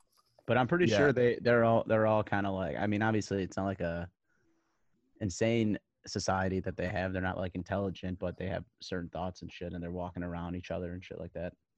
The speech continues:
Speaker 2: Yeah. Once he gets a boner, he's like, "I think there's something here."
Speaker 1: Yeah.
Speaker 2: <laughs> "I th-, I think we're still alive, <laughs> baby."
Speaker 1: <laughs>
Speaker 2: Yeah, I, I, I remember that. I thought it was fine. I love how in movies,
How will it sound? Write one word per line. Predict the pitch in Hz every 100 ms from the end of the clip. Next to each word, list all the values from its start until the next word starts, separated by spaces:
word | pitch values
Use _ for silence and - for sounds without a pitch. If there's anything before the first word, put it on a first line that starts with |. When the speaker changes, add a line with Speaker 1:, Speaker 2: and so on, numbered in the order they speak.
| _ _ _ _ _ _ -
Speaker 2:
Yeah. | 113 139 85 -
Once | 107 117 -
he | 123
gets | 113 113
a | 110
boner, | 95 110 127
he's | 92 98
like, | 98 98
"I | 98
think | 151 175
there's | 120
something | - 117 110 101 87
here." | 107 110 160 87 - _ _ _ _ -
Speaker 1:
Yeah. | 107 123 85
Speaker 2:
<laughs> | 101
"I |
th-, | 113 110 -
I | - _ -
think | 147
we're | 147
still | - - 117
alive, | 107 107 165 143
<laughs> | 123
baby." | - 135 180 180 - _ _ _ _ -
Speaker 1:
<laughs> | 151 - 143 - - - - - - _ - - _ _ - _ _ _ _ _ _ _ _ _
Speaker 2:
Yeah, | 85 85 90 92 _
I, | 95
I, | 92 90 _ 123
I |
remember | 110 87
that. | 85 101
I | 294
thought | - 160 -
it | 226
was | 233
fine. | - 82 143 _ _ _ _ -
I | 135
love | 151 220
how | 247 220 190
in | 143 127
movies, | 120 131 127 101 -